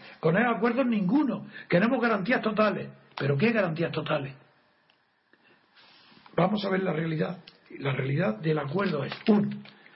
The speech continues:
que el acuerdo está a punto de ser alcanzado, no cerrado. Todavía no hay acuerdo, pero puede alcanzarse.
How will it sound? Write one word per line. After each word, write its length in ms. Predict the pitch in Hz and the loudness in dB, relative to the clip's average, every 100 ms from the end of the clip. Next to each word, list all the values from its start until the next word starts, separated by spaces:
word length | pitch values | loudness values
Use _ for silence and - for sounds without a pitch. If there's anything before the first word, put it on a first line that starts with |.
| - - | -20 -2
que 100 | 175 | 0
el 60 | |
acuerdo 320 | 180 175 254 226 | 2 2 0 2
está 180 | 202 | 2
a 80 | 196 | 2
punto 440 | 202 254 220 262 269 - - | 2 0 -2 -4 -6 -12 -6
de 80 | 135 | -2
ser 320 | 185 208 202 - - - - | 0 0 -2 -8 -18 -20 -2
alcanzado, 720 | 156 139 139 - - 151 - - - - - _ - - | 0 0 -4 -2 0 -2 -4 -12 -14 -16 -20 _ -20 0
no 380 | 160 185 262 - | 2 4 2 0
cerrado. 420 | 170 156 135 - - - _ _ _ _ _ _ | 0 0 -2 -4 -10 -20 _ _ _ _ _ _
Todavía 340 | 156 147 156 | -2 0 2
no 140 | 190 196 | 2 2
hay 100 | 180 | 0
acuerdo, 420 | 165 170 147 135 - - _ _ _ _ _ | 0 0 -2 -4 -16 -20 _ _ _ _ _
pero 200 | 135 131 | -2 0
puede 240 | 151 165 | 2 2
alcanzarse. 720 | 185 170 139 117 165 139 - | 0 -2 -6 0 0 0 -8